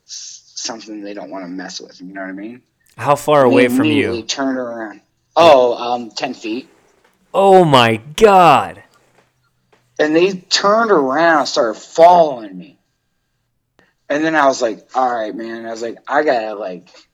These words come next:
Speaker 1: I gotta get up to the beach. I gotta get out of here." Like, 'cause, like, they immediately started following me.
Speaker 2: So you were
Speaker 1: I
Speaker 2: terrified.
Speaker 1: was like, "Oh, shit." Yeah, I was, oh, fuck yeah, dude. I was by myself.
Speaker 2: Were you
Speaker 1: Like,
Speaker 2: swimming, like,
Speaker 1: snorkeling
Speaker 2: really
Speaker 1: around.
Speaker 2: fast, or were you trying to maintain? Like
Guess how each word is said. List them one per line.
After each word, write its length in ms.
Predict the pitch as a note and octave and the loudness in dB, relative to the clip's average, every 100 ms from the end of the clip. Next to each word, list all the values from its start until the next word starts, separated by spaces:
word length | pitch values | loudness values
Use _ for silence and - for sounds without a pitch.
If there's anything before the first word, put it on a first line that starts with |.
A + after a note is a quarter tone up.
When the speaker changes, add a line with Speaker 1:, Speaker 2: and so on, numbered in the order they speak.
| _ _ _ _ _ _ | _ _ _ _ _ _
Speaker 1:
I 160 | - D#3 | -2 0
gotta 220 | C3+ B2 | 0 -2
get 160 | A#2 G#2+ | -8 -10
up 120 | F2+ | -14
to 120 | A2+ | -16
the 100 | G#2 | -18
beach. 320 | G2+ G#2 F#2+ | -16 -14 -12
I 120 | B2+ | -10
gotta 220 | A#2+ A2 G2 | -12 -12 -14
get 140 | F#2+ | -16
out 200 | E2+ E2 | -14 -14
of 60 | F#2 | -12
here." 160 | G#2 | -12
Like, 260 | G#2 G2 - | -12 -14 -14
'cause, 220 | C#3 B2+ | -12 -12
like, 400 | A#2+ F#2 B2 - _ _ - | -10 -6 -6 -6 _ _ 2
they 220 | F3 F3 | 4 4
immediately 460 | D#3 F3 E3+ B2+ | 0 -4 -2 -2
started 300 | B2 A#2+ G2 | -4 -6 -8
following 420 | G2 B2 A2 G2+ - | -8 -10 -10 -16 -20
me. 100 | - - | -20 -14
Speaker 2:
So 120 | - | -2
you 140 | B2+ | 0
were 40 | C#3 | 2
Speaker 1:
I 40 | |
Speaker 2:
terrified. 420 | C3+ B2+ A2+ A2 A2+ | 4 2 4 2 0
Speaker 1:
was 100 | A2+ | -2
like, 100 | E2 | -12
"Oh, 160 | D#2 | -12
shit." 640 | - - - - A2 - _ _ _ | -10 -8 -8 -8 -8 -12 _ _ _
Yeah, 260 | F#3 G#3+ C3+ | 4 6 6
I 40 | |
was, 140 | D#3 E3 | 2 2
oh, 180 | F3 G3 | 2 0
fuck 280 | B2+ D#4 D#4+ | 0 -4 -4
yeah, 200 | - G#2+ A#2 | -4 -4 -4
dude. 200 | C#3 G#3 | 0 2
I 40 | |
was 100 | G#3+ | 2
by 140 | E3+ | 2
myself. 720 | F3+ F3+ - B2 A#2 F#3 F#3+ - | 2 0 -4 -4 -4 -4 -8 -4
Speaker 2:
Were 100 | C#3+ | 2
you 80 | D#3 | 4
Speaker 1:
Like, 60 | D3+ | 4
Speaker 2:
swimming, 360 | A2+ D3 D#3 | 4 4 4
like, 180 | D3 B2 | 4 4
Speaker 1:
snorkeling 40 | A2 | 4
Speaker 2:
really 220 | B2+ B2+ | 4 4
Speaker 1:
around. 100 | A#2+ | 2
Speaker 2:
fast, 460 | A#2 A#2+ E3+ F#3 C3+ | 2 4 4 0 -2
or 60 | |
were 80 | A#2+ | 0
you 100 | A#2 | -2
trying 160 | - A#2 | -4 -6
to 40 | |
maintain? 540 | G#2+ G#2 - G#2+ C3+ D#3 | -6 -8 -6 -4 -4 -4
Like 340 | A2+ G#2 - | -6 -6 -12